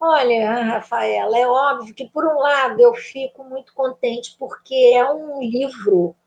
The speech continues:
que eu, do qual eu gosto até hoje. Porque, às vezes, você escreve umas coisas e você acha, né,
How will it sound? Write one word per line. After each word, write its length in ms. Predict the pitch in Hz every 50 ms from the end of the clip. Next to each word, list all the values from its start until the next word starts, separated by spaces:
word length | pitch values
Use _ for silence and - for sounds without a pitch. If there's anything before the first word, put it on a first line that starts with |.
| _ _ _ _ _ _ _ _ _ _ _ _ _
que 320 | - - - 285 285 269 262
eu, 540 | 262 254 262 269 269 277 294 294 302 311 302 330 _ _
do 240 | - 190 196 254 -
qual 280 | - 302 277 269 285
eu 200 | 294 311 294 294
gosto 640 | - 233 233 233 226 226 - - - - - - - _ _
até 300 | - 226 233 233 - 262
hoje. 360 | 254 240 214 190 185 180 185 -
Porque, 180 | _ _ -
às 160 | 247 247 247
vezes, 260 | 254 277 269 285 285 -
você 120 | - 269
escreve 500 | 240 - - - - 269 269 254 269 311
umas 220 | 269 262 254 233
coisas 480 | - _ - 285 294 302 277 277 285 254
e 60 | 247
você 300 | 254 269 247 247 - -
acha, 480 | 277 - - 226 233 233 - - 269 262 _ _ -
né, 260 | 233 254 262 294